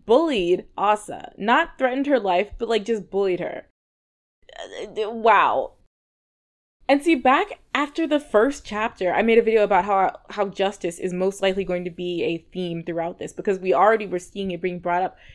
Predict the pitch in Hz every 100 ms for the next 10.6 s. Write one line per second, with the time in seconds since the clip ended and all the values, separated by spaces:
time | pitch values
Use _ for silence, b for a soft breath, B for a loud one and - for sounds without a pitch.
0 | b 202 185 151 185 - - 180 - 156
1 | - 175 - - - - - - b b
2 | b - 185 175 175 - 175 170 170 -
3 | 180 - 175 160 - 196 220 262 254 -
4 | 247 226 214 165 160 b b - 220 202
5 | 208 196 180 185 180 175 160 - - 240
6 | 226 220 214 214 208 170 165 160 175 175
7 | 208 196 190 233 269 - 180 160 - -
8 | b b b b 208 196 - 202 190 190
9 | - 180 190 196 196 175 185 185 147 185
10 | 180 185 233 190 165 180